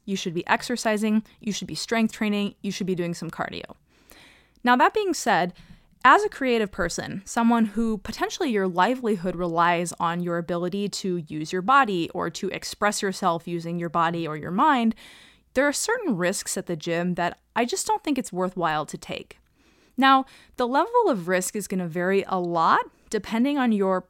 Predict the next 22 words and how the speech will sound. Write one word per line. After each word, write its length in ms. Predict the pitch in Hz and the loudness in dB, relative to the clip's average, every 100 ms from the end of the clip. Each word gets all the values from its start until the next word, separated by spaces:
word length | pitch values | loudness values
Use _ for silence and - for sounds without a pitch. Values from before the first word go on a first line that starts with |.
| - | -14
personal 460 | - 220 - 220 | -6 -4 -2 -2
fitness 420 | 196 - 202 185 - | -4 -6 -4 -4 -8
history. 640 | - 170 - - - - _ _ _ _ _ _ - | -10 -10 -8 -10 -12 -16 _ _ _ _ _ _ -4
If 300 | 285 294 226 | -2 -2 0
you 140 | 233 | 2
were 200 | 208 202 | 2 2
an 200 | - 180 - | 0 -6 -2
athlete 460 | 160 220 339 349 - - | -2 0 0 -2 -4 -10
and 160 | 208 214 | 0 2
you 80 | 214 | 2
had 180 | 214 | 2
a 60 | 208 | 0
lot 200 | 202 196 | 2 2
of 120 | 190 | 0
quality 460 | - 208 208 208 196 | 2 4 4 0 -4
training 500 | - 202 208 277 254 | -4 -2 0 2 2
doing 260 | 196 185 | 0 -2
certain 340 | 190 - 196 190 | -2 -4 -4 -4
things 240 | 196 196 | -4 -4
at 120 | 180 | -4
the 100 | 175 | -6
gym, 280 | 170 196 320 | -4 0 0